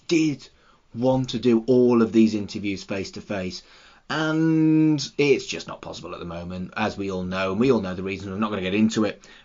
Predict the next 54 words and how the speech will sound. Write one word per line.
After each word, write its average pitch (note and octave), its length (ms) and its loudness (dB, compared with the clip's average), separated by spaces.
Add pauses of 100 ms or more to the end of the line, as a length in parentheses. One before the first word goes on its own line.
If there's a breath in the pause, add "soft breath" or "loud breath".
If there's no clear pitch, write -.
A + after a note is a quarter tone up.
(120)
But F3 240 4
I C#3+ 80 4
have D3+ 300 2
switched - 360 -6
around A2 320 0
various C#3+ 320 4
guests, A2+ 360 -4
brought F3 300 2
in B2 100 0
people A2+ 340 2
that A2 220 2
I A#2+ 40 0
would E3+ 140 2
have C4 80 -2
always C#4+ 260 0
brought A3+ 240 0
in, A#3 240 2 (360 loud breath)
but - 120 2
I've A2+ 120 -6
brought E3 220 2
them C#3 160 0
in B2+ 100 0
a B2 40 0
little B2+ 240 2
bit A2+ 220 -2
earlier G#2+ 380 -2
than G2+ 160 -8
I G2 100 -8
thought G2 420 -8
I G2 100 -10
might F#2+ 340 -6
have F2+ 100 -12
done. F#2+ 240 -8 (260 soft breath)
So C#3+ 240 0
thank F3 340 0
you E3+ 100 0
to - 120 -6
Matt A2+ 280 -2
for A#2 100 -8
being A#2 300 2
super B2 240 0
flexible F#2+ 640 -4 (220 loud breath)
and B2 140 2
coming B2+ 320 2
in A2+ 240 4
at C#3+ 140 -2
the A#2 80 4
last G#2 260 2
minute F#2+ 420 -6
as G2 400 -4
a F#2 320 -10 (180)
interviewee F#2 760 -6
for E2+ 400 -10
this E2 340 -10